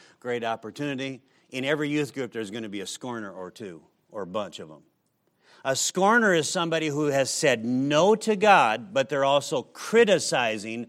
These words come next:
mocking the way of God. They're not only content to not live for God, they're not content until they can lead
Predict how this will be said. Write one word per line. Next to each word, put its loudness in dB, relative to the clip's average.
mocking 0
the -8
way 0
of -6
God. -10
They're 4
not 6
only 0
content -4
to 0
not 6
live 4
for 0
God, 2
they're 6
not 4
content 0
until 0
they 2
can -6
lead -2